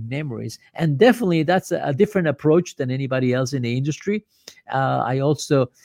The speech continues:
chit-chatted a little bit with Michael Sprague, who's done a, a wonderful job. And, uh, and they even brought Ted Ryan, who is the heritage brand manager at the Ford Museum, who told us a lot of little details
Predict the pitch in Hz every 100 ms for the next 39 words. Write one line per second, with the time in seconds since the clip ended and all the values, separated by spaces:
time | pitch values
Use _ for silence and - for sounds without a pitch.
0 | - _ _ - 147 165 151 139 143 147
1 | 143 139 127 120 135 131 110 - 151 170
2 | 196 131 113 - - 147 139 - 120 -
3 | 127 127 151 151 - 113 107 139 190 -
4 | _ _ _ _ - 131 139 143 143 147
5 | 147 165 170 175 170 _ - 143 220 254
6 | 214 170 190 185 - 208 160 190 220 151
7 | 131 139 147 143 156 139 131 139 117 190
8 | 175 156 127 - 156 131 147 170 139 131
9 | 120 - - 120 123 - - 175 160 135
10 | 107 175 214 127 120 _ - _ - 170
11 | 226 233 202 160 151 185 196 151 185 170
12 | 131 - 143 135 120